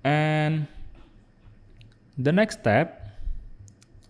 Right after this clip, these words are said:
let's add this button, floating button. So let's back to scaffold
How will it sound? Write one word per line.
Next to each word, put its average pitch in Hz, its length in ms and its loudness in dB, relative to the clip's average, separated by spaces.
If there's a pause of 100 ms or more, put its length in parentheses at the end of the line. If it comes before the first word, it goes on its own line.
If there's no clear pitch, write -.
(180)
let's 120 340 0
add 123 200 0 (280)
this 120 600 0 (760)
button, 170 460 2 (320)
floating 120 680 0 (920)
button. 156 460 -2 (1200)
So 117 200 2
let's 117 440 0 (380)
back 175 340 -2
to 127 340 0 (300)
scaffold 131 800 -2